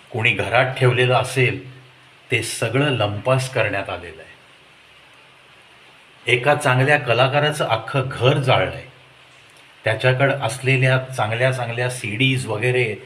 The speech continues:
त्याचं जे काही कलात्मक त्याचं घर होतं, चांगली शिल्प, हे सगळं भस्मसात करून टाकलं. कोणतीही दयामाया तिथे असलेल्या बंगाली लोकांना दाखवली जात नाहीये.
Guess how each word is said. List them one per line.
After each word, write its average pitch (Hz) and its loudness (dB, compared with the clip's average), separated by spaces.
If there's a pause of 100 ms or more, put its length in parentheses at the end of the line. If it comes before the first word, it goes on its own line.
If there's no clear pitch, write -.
(220)
त्याचं 113 -2
जे 123 0
काही 139 0
कलात्मक 127 -2
त्याचं 131 -4
घर 110 -4
होतं, 101 -8 (1200)
चांगली 120 4
शिल्प, 123 2
हे 135 2
सगळं 147 -2 (180)
भस्मसात 139 -4 (140)
करून 127 -2
टाकलं. 90 -10 (1080)
कोणतीही 160 2
दयामाया 120 0 (460)
तिथे 147 0
असलेल्या 98 -4 (640)
बंगाली 120 -2
लोकांना 107 -6
दाखवली 110 -6
जात 101 -4
नाहीये. 110 -8